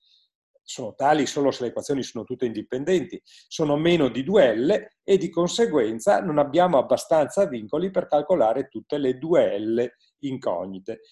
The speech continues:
e, e il risultato è che la rete resta indeterminata in alcune tensioni o alcune correnti. Vi faccio subito un esempio di quando succedono queste cose.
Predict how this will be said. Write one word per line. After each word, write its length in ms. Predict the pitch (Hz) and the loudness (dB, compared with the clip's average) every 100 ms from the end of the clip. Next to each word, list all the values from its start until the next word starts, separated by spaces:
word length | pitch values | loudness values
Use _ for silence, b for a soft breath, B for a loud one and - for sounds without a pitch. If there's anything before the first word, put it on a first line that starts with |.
| b - | b -10
e, 120 | 139 | -8
e 220 | - 120 | -6 -8
il 80 | 123 | -6
risultato 640 | 120 151 208 - - 202 | -6 -6 -2 0 0 2
è 80 | 135 | 2
che 80 | 139 | 2
la 120 | 151 | 2
rete 320 | 117 107 - | 2 0 -2
resta 280 | 196 117 - | -2 -2 -2
indeterminata 880 | 123 113 113 123 165 170 104 117 190 | -4 -4 -6 -6 -4 -4 -2 -2 -2
in 100 | 165 | -4
alcune 420 | 110 104 143 117 | -4 -6 -6 -4
tensioni 600 | 107 156 - 110 107 127 | -4 -8 -8 -8 -6 -4
o 60 | 123 | -4
alcune 340 | 95 - 107 | -4 -10 -16
correnti. 440 | - - 82 85 - | -14 -16 -16 -20 -14
Vi 100 | 143 | -6
faccio 240 | 185 - | -6 -6
subito 340 | - 156 123 104 | -8 -8 -6 -8
un 140 | 101 | -8
esempio 440 | 95 101 92 - | -8 -10 -10 -8
di 120 | 180 170 | -8 -6
quando 280 | 110 - | -8 -8
succedono 480 | 104 - - 98 95 | -14 -18 -16 -14 -16
queste 300 | - - 180 | -18 -14 -14
cose. 460 | - 95 90 127 | -10 -10 -8 -12